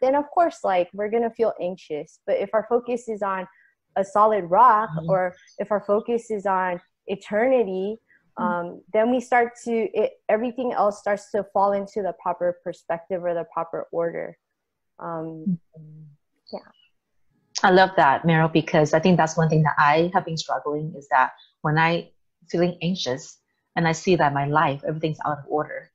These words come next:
Speaker 2: And you just said that,
Speaker 1: Mm.
Speaker 2: you know, when we trust in the Lord and know that he's our God, he's our refuge, and that he has this wonderful plan for me. Like Les was saying, like, how we, our life is here to worship him and to make
Speaker 1: Mm.
Speaker 2: his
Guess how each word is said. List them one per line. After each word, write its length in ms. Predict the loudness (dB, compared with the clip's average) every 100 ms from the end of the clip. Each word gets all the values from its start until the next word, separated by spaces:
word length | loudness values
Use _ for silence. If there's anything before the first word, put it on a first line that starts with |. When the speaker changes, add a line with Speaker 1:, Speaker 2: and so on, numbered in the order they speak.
| -2
Speaker 2:
And 120 | 0
you 60 | 2
just 180 | 2
said 160 | 0 0
that, 120 | -2
Speaker 1:
Mm. 20 |
Speaker 2:
you 60 | -6
know, 100 | -6
when 160 | -4 0
we 160 | 0
trust 400 | 0 -4 -4 -4
in 80 | -6
the 100 | -4
Lord 340 | -2 -2 -2 -8 -8
and 220 | -8 -10 -20 -20 _ -2
know 100 | 0
that 140 | 0
he's 140 | -2 0
our 280 | 0 0 0
God, 160 | 0
he's 120 | 0 -2
our 120 | 0
refuge, 680 | 0 0 -4 -8 -8 -10 -8
and 160 | -6
that 100 | -4
he 140 | -4 -4 -2
has 240 | -2 -4 _ _ _ _
this 140 | -6 -2
wonderful 360 | -2 0 -2
plan 340 | -2 -6 -6 -6
for 120 | -8
me. 180 | -8 -6
Like 220 | -4 -4 -4
Les 200 | -4 -4
was 140 | -6
saying, 140 | -6 -6
like, 120 | -4
how 140 | -2
we, 320 | -2 -4 -4 -10 _ _ 0
our 300 | 2 2 2
life 340 | 2 0 -2 -10 -8
is 180 | -8 -6
here 280 | -6 -6 -8 -12
to 100 | -10
worship 380 | -8 -8 -8 -12
him 180 | -16 -14 -14
and 100 | -12 -8
to 220 | -8 -8 -12
make 160 | -14
Speaker 1:
Mm. 40 |
Speaker 2:
his 120 | -14